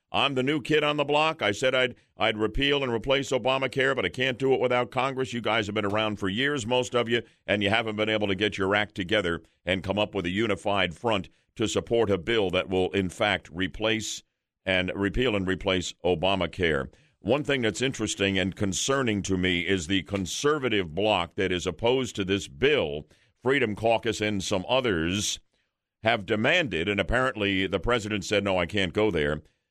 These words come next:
inclu-, and demanded a repeal of the two most popular, uh, aspects of Obamacare, and about the only thing that people just seem to universally like and want to keep. Uh, they want it repealed, that you can allow your kids to stay on their parents' insurance in twenty-six. They want it repealed,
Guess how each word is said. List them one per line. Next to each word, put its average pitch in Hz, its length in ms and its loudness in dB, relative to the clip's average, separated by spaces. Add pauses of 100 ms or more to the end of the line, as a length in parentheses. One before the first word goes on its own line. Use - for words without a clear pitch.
(180)
inclu-, 107 460 0
and 107 180 0
demanded 120 580 0
a 104 80 4
repeal 135 460 0
of 123 60 -2
the 101 80 -2
two 139 160 -2
most 123 220 0
popular, 123 560 0
uh, 120 140 2
aspects 113 540 -2
of 110 120 0
Obamacare, 117 720 0
and 85 80 2
about 98 240 2
the 95 120 0
only 127 240 0
thing 95 240 0
that 101 140 0
people 104 260 -2
just 101 260 -4
seem 101 180 0
to 92 60 0
universally 98 720 -2
like 90 280 0
and 98 140 -2
want 87 160 0
to 82 60 0
keep. 143 340 -2 (460)
Uh, 87 300 2
they 104 220 2
want 135 240 2
it 127 100 -6
repealed, 104 580 0
that 78 120 -4
you - 80 -10
can 87 120 0
allow 95 220 2
your 87 160 0
kids 110 280 -2
to 85 80 -16
stay 101 260 0
on 90 80 -2
their 87 100 0
parents' 95 340 -2
insurance 85 440 -2
in 78 80 -4
twenty-six. 85 580 -2
They 85 120 0
want 95 220 0
it - 80 -10
repealed, 85 760 -2